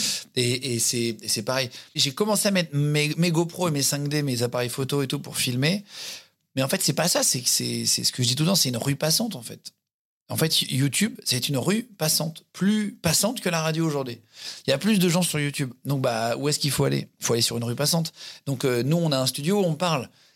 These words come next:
C'est dommage de pas faire profiter les gens qui sont dans la rue passante d'à côté, quoi. Voilà, c'est juste ça. Mais je pense pas qu'on cannibalise.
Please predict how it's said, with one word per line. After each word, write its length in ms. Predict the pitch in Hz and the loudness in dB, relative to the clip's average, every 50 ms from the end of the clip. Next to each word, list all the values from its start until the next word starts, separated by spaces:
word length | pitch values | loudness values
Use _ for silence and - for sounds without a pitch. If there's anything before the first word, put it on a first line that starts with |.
| _ - | _ -4
C'est 140 | - - 120 | -4 -2 0
dommage 320 | 117 147 165 190 185 165 | 0 0 2 2 2 0
de 80 | - 147 | 0 -2
pas 460 | 131 - 143 139 135 131 131 131 127 | 0 0 0 0 2 2 0 0 0
faire 240 | 123 - 156 135 - | -2 -2 -4 -4 -4
profiter 400 | - 143 123 139 139 - 165 156 | -6 -8 -6 -4 -2 -2 -2 0
les 100 | 147 139 | 0 0
gens 100 | 151 160 | 0 0
qui 80 | 160 | 0
sont 100 | - 151 | 0 -2
dans 60 | 143 131 | -2 -2
la 120 | 127 120 | -2 -2
rue 100 | 127 127 | -2 -4
passante 320 | 127 127 131 - 139 131 | -2 -2 -2 -2 -2 -2
d'à 80 | 123 120 | -4 -4
côté, 300 | 107 - 139 - 180 165 | -4 -4 -2 -2 -2 -2
quoi. 260 | 165 131 117 110 - - | -2 -2 -4 -6 -8 -8
Voilà, 260 | 110 101 98 101 - - _ _ | -6 -4 -4 -4 -6 -10 _ _
c'est 160 | - - 123 120 | -4 -2 -2 0
juste 180 | 127 127 - | 0 0 0
ça. 240 | - 117 107 - - _ - - - - - - | 0 0 -2 -4 -10 _ -20 -20 -20 -14 -4 0
Mais 60 | 139 | 2
je 100 | 156 160 | 2 2
pense 280 | 160 180 190 170 165 - | 2 2 0 -2 0 -2
pas 140 | 226 254 | -2 -2
qu'on 300 | - - 165 160 - 175 | -2 -4 -6 -4 -4 -2
cannibalise. 680 | 160 165 156 160 160 156 147 151 147 147 143 127 110 - | -2 0 0 0 0 0 0 0 0 0 -2 -4 -4 -6